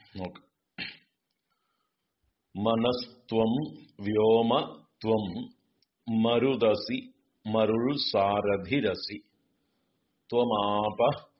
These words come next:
ത്വം ഭൂമിഃ ത്വയി പരിണതായാം നഹി പരം.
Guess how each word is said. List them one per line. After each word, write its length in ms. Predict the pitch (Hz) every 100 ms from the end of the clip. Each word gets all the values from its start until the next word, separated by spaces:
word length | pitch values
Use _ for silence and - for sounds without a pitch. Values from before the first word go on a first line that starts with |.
| -
ത്വം 440 | 117 110 113 113
ഭൂമിഃ 680 | 92 98 101 101 104 104 101 143 - _ _ _ _ _ _ _ _
ത്വയി 360 | - 123 123 123
പരിണതായാം 1300 | 110 98 123 135 123 110 101 98 98 98 98 98 104 123 - -
നഹി 380 | 95 90 - 123 - _ _ _ _ -
പരം. 340 | 80 90 90